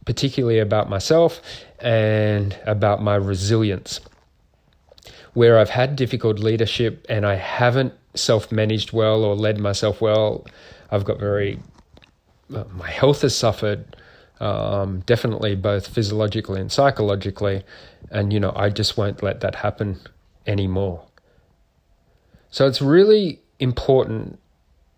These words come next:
I, I suppose I'm, I'm talking to a, a few different l-,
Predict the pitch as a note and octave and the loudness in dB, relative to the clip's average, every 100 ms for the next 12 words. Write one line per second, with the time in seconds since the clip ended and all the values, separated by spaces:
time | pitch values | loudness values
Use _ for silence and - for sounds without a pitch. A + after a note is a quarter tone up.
0 | - D3 - C#3 - F3 D#3+ C#3+ A#2+ G2 | -2 0 2 0 2 4 4 4 -2 -8
1 | - B2+ A#2+ D3 C3+ C3 A#2 B2+ A#2+ A2+ | -4 -2 2 4 4 0 0 2 4 2
2 | - - - - - - A#2 - - D3+ | -2 -16 -20 -20 -20 -10 -8 -6 -2 4
3 | C#3+ C3+ C3 B2+ A2 - A#2 B2+ - A#2+ | 6 6 4 0 -2 -10 -4 -4 2 0
4 | G#2+ - _ - A2+ | 0 -8 _ -12 -12